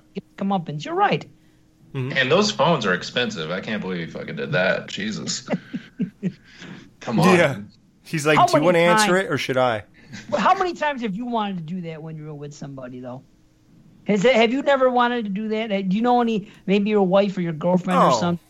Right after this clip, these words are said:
Speaker 1: your mother
Speaker 2: My
Speaker 1: or, uh,
Speaker 2: wife is on the phone
Speaker 1: See?
Speaker 2: seventy percent of our lives.
Speaker 1: Okay.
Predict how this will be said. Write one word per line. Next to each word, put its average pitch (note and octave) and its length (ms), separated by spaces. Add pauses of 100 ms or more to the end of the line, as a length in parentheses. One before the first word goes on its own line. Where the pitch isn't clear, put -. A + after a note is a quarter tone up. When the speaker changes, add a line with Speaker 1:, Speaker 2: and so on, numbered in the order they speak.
(160)
Speaker 1:
your D3 120
mother E3+ 380
Speaker 2:
My F#3 120
Speaker 1:
or, F#3+ 60
uh, - 20
Speaker 2:
wife G3 340
is E3+ 140
on F3+ 140
the E3 100
phone D3+ 640
Speaker 1:
See? G3 140
Speaker 2:
seventy D3+ 280
percent C#3 340
of B2+ 60
our B2+ 140
lives. A2+ 400
Speaker 1:
Okay. G#3+ 440